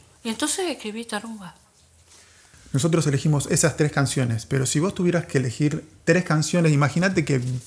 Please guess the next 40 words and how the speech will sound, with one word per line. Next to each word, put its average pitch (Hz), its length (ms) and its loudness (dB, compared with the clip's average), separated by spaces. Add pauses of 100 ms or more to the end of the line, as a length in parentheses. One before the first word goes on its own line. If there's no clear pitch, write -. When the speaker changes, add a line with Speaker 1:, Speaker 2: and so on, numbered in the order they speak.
(140)
Speaker 2:
baja 147 220 2
un 135 120 6
plato 165 380 8
volador 143 580 8
ahora, 160 600 10
y 165 80 12
Speaker 1:
<laughs> 190 160 8
Speaker 2:
esos, 185 240 10
esos 190 240 8
juegos, 185 300 10
viste, 160 400 8 (300)
periodísticos 156 600 10
que 147 80 8
son 165 140 10
medio 170 240 12
tontos, 185 300 8
pero 160 140 10
a 175 40 12
veces 190 200 10
me 156 60 12
gustan 139 320 10
a 135 60 10
mí. 127 100 6
Eh, 127 60 2 (280)
Speaker 1:
<laughs> 165 400 10
Speaker 2:
baja 180 240 8
un 160 80 8
plato 196 300 10
volador 175 480 10
y 156 140 4
tenés 151 200 4
que 160 60 2
decir, 156 180 4
"Yo 220 140 2
soy 208 160 4
Teresa 160 360 6
Parodi 180 320 6
y 151 60 6
escribo 151 380 6
canciones. 135 540 2